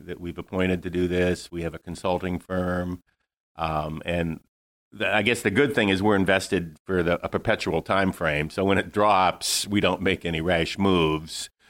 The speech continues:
But it does hurt, uh, when you see, uh, you know, a million dollars go down or two million, which, which r-, literally happens. However, on the, <laughs> on the flip side, uh, in two thousand seventeen, we made fifteen point four percent.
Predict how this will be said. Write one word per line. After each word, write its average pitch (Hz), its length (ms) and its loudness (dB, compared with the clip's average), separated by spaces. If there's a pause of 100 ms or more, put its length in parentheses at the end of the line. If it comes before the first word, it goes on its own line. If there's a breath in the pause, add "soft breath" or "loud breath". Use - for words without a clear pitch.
(160)
But 95 80 -2
it 92 80 0
does 113 240 4
hurt, 101 400 2
uh, 87 300 2
when 87 160 -2
you 90 100 0
see, 87 320 2
uh, 80 220 2
you 82 80 -6
know, 80 320 -4
a 87 60 -4
million 90 260 2
dollars 90 400 4
go 92 100 -6
down 85 320 0
or 85 80 0
two 98 140 -4
million, 90 400 0
which, 85 220 -10
which - 360 -14 (400)
r-, 107 100 -8 (220)
literally 104 360 2
happens. 85 600 0 (520)
However, 135 360 4
on 113 120 4
the, 160 140 4
<laughs> - 160 -2
on 165 60 2
the 123 80 2
flip - 220 2
side, 98 500 4 (380 loud breath)
uh, 98 280 4
in 98 100 2
two 127 120 0
thousand 101 340 4
seventeen, 104 520 2
we 92 80 4
made 90 240 2
fifteen 90 420 -4
point 85 280 -8
four 82 200 -8
percent. 80 680 -4